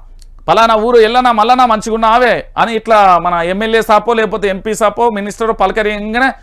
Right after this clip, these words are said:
మొత్తం సోల సోల అవుతుంది. కానీ వాడు ఏం చేస్తాడు? వాడి యొక్క అవసరాల కోసం నిన్ను అక్కడ పూర్తి స్థాయిలో అందరి ముంగట ఉబ్బిస్తాడు. మీరు ఉబ్బిపోయి మీ జీవితాలు ఆగం చేసుకుంటారు.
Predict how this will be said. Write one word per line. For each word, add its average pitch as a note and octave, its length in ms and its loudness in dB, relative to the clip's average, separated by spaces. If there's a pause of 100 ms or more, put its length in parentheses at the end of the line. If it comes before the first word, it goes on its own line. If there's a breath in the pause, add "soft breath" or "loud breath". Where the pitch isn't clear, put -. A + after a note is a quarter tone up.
(200 soft breath)
మొత్తం G3 400 -2
సోల A3+ 280 0
సోల A3+ 240 0
అవుతుంది. C3+ 360 -4 (520)
కానీ B3 200 0
వాడు A#3+ 200 4
ఏం B3+ 180 2
చేస్తాడు? G#3+ 680 0 (340)
వాడి G3 300 4
యొక్క A3+ 260 2
అవసరాల G#3+ 520 4
కోసం E3 520 -2 (380)
నిన్ను C4 280 0
అక్కడ B3+ 300 4
పూర్తి A#3+ 360 -2
స్థాయిలో A3+ 340 4
అందరి A#3 240 2
ముంగట A3+ 280 -2
ఉబ్బిస్తాడు. F#3 600 -2
మీరు A3 240 -4
ఉబ్బిపోయి A#3+ 360 0
మీ B3+ 160 -2
జీవితాలు G#3+ 400 2
ఆగం F3+ 240 2
చేసుకుంటారు. A#2+ 640 -6